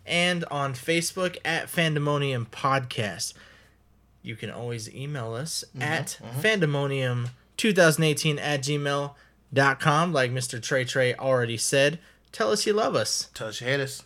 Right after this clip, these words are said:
Speaker 1: Tell us you wanna be us.
Speaker 2: Whatever it is, uh, we're, we're open to all feedback. As always, uh, if you're, if you're watching the show consistently, you're liking what we're putting out, go on iTunes, go on Spotify, go on Google Play Store,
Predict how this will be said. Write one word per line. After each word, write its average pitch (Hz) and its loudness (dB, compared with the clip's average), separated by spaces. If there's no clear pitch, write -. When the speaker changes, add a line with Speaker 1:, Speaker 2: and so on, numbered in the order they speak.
Speaker 1:
Tell 202 0
us 240 0
you 233 0
wanna 214 6
be 143 4
us. - -2
Speaker 2:
Whatever 143 2
it 117 -6
is, 117 -4
uh, 120 0
we're, 139 0
we're 165 0
open 117 -4
to 110 -6
all 110 -4
feedback. 117 -6
As 143 0
always, 135 -2
uh, 135 -2
if 131 -6
you're, 151 -4
if 175 -6
you're 208 4
watching 156 2
the 143 -6
show 143 -2
consistently, 135 -8
you're 143 -6
liking 135 -4
what 120 -4
we're 117 -8
putting 120 -6
out, 120 0
go 170 6
on 156 2
iTunes, 131 -2
go 143 -2
on 147 0
Spotify, 123 -2
go 131 -4
on 131 -2
Google 123 -6
Play 120 -8
Store, 117 -6